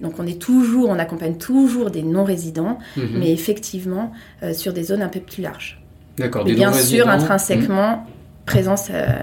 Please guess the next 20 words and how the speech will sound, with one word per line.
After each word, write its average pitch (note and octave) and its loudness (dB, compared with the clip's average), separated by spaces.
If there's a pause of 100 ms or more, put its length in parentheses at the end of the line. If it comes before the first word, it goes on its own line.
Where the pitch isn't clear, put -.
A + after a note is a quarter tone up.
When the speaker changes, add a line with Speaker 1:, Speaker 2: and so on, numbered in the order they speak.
(160)
Speaker 1:
sur - -10
la F#3 0
zone F#3+ 0
Asie, F3+ -4
euh. - -6 (1300)
Speaker 2:
Donc A#2+ -4
beaucoup C#3 2
de, A#2+ 4
beaucoup B2 0
de G#2 0 (120)
clients A#2 0
français, A#2+ 0
euh, G2 -2 (140)
basés G#2+ -4
en G#2+ -4
Asie, A2+ -2
j'imagine, D3 0
aussi B2 0
d'autres B2+ -2
nationalités B2 -2